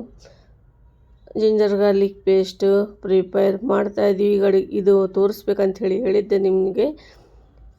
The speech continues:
ಹಾಗಾಗಿ ಫ್ರೆಂಡ್ಸ್ಗೋಸ್ಕರ ಜಿಂಜರ್ ಗಾರ್ಲಿಕ್ ಪೇಸ್ಟ್ ಮಾಡ್ತಾಯಿದ್ದೀನಿ.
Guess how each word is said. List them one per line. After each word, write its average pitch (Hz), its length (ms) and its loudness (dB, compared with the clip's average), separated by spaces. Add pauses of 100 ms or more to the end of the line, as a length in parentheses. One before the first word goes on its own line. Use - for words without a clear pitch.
(220)
ಹಾಗಾಗಿ 202 400 2 (140)
ಫ್ರೆಂಡ್ಸ್ಗೋಸ್ಕರ 196 800 -2 (340)
ಜಿಂಜರ್ 202 380 -2
ಗಾರ್ಲಿಕ್ 196 420 -2
ಪೇಸ್ಟ್ 196 280 -4 (440)
ಮಾಡ್ತಾಯಿದ್ದೀನಿ. 196 640 0